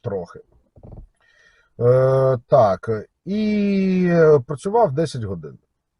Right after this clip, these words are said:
Я гадаю, я, результатом я дуже задоволений.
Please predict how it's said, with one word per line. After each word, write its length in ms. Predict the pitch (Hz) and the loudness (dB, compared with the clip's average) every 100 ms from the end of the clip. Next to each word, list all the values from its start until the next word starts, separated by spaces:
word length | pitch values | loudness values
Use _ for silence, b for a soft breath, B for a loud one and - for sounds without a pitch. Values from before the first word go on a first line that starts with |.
| _ _ _ _ _ _ _ | _ _ _ _ _ _ _
Я 300 | 123 139 208 | -10 2 2
гадаю, 500 | 170 147 151 143 135 | 2 4 6 6 4
я, 180 | 156 151 | 6 6
результатом 600 | 156 156 151 156 135 120 | 4 2 2 2 2 0
я 60 | 107 | -2
дуже 260 | 120 127 139 | -2 -6 -6
задоволений. 800 | 147 202 247 254 233 214 185 | -6 -6 -2 0 0 0 -4